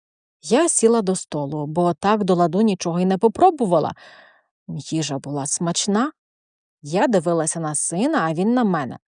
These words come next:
«Знаєш, любий, я думала, що ти справді маєш погану дружину, але ти мене вразив.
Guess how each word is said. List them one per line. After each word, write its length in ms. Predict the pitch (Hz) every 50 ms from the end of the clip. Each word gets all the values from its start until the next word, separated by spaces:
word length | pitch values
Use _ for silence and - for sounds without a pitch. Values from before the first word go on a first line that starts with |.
| _ _ _ _ _ _ _ _ _ _ _ _ _ _ _
«Знаєш, 500 | - - 247 330 392 403 359 - - -
любий, 500 | 185 175 170 156 151 175 175 160 180 185 -
я 180 | - 220 247 285
думала, 380 | 254 294 311 330 349 349 339 285
що 160 | - - 247
ти 120 | - 330
справді 520 | - - - - 214 208 220 226 - 269 233
маєш 340 | 190 175 180 185 208 -
погану 380 | - - 220 185 190 208 220 226
дружину, 540 | 214 240 269 277 214 180 170 165 165 160 -
але 320 | - 170 185 254 320 370 311
ти 180 | - - 196
мене 280 | 220 226 233 226 226 214
вразив. 480 | 180 175 165 143 - - - - -